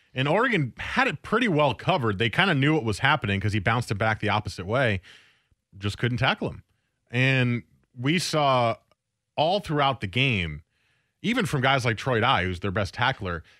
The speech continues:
they kinda did the check up and see what, where the guy was gonna go on the Cougs,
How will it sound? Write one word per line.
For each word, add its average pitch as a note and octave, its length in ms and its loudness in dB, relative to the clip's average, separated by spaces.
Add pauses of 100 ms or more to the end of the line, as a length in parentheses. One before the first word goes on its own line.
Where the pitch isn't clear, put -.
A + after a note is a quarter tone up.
(180)
they B2+ 100 -2
kinda F3+ 340 2
did D3+ 260 0
the C3 100 -2
check - 400 0
up D#3 180 2
and A#2 180 -2
see C#3+ 240 -2
what, B2+ 200 -2
where B2 180 0
the A#2 100 -2
guy A#2+ 180 4
was A2+ 140 0
gonna G2+ 180 -2
go G#2 420 0 (180)
on G#2+ 140 -2
the G2+ 60 -4
Cougs, C3+ 440 -4